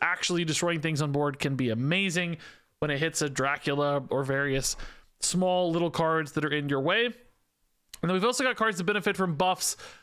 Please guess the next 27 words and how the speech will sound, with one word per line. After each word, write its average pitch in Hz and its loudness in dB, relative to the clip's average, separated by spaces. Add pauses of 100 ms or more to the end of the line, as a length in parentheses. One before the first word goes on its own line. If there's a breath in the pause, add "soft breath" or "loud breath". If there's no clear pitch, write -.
(160 loud breath)
uh, 160 2
because, 160 0
of 151 -4
course, 170 0
they 151 0
are 143 0
able 147 0
to 143 0
duplicate 156 -2
those 139 0
stats. - -2
So - 0
Brood 165 2
and 131 0
Mister 131 0
Sinister 247 0
just 185 -2
become 165 -2 (420 loud breath)
these 156 0
nice 143 0
onboard 135 0
threats, 269 0
and 202 -2
then 202 0
various 170 0
complementary 147 -2
pieces 151 0